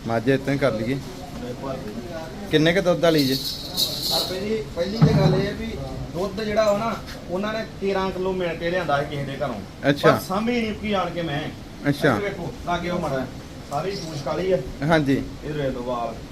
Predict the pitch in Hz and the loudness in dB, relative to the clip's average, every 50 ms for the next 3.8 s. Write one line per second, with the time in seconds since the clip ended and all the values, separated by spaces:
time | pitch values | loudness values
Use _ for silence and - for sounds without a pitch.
0 | - - - - 135 160 156 139 131 123 110 101 - - 131 147 175 202 190 - | -14 -12 -6 0 2 4 4 4 4 0 -2 -2 -4 -4 -4 -2 0 0 -2 -2
1 | - - - - - - - - - - - - 139 160 - - 175 165 165 165 | -4 -8 -12 -12 -12 -12 -12 -12 -12 -12 -10 -8 -6 -6 -4 -2 -2 0 0 -2
2 | - - - - 147 143 147 165 175 170 139 127 123 123 123 - - - - - | -2 -4 -4 -4 -4 -4 -2 -2 -2 -4 -4 -4 -6 -6 -6 -8 -10 -12 -14 -14
3 | - - - - - - - - 147 160 160 143 123 120 107 101 | -14 -14 -14 -14 -14 -8 -2 2 4 6 6 6 4 4 2 0